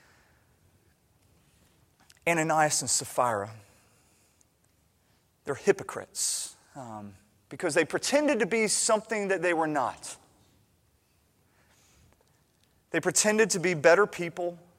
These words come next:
better hearts than they had. Um, but there's another form of hypocrisy that I think is also in the church,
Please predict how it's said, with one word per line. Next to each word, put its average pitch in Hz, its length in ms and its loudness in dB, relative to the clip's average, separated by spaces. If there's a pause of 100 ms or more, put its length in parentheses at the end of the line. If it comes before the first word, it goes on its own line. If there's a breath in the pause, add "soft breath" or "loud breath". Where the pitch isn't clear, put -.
(1000)
better 160 200 2
hearts 151 480 -2
than 135 120 -12
they 123 120 -8
had. 113 300 -10 (1400 soft breath)
Um, 120 360 -14 (560)
but 147 160 2
there's 156 200 0
another 160 360 4
form 165 360 -2
of 151 160 -6
hypocrisy 131 840 -4
that 117 180 -8
I 113 60 -2
think 120 220 -12
is 110 120 -10
also 117 340 -2
in 117 140 -14
the 113 80 -12
church, - 600 -10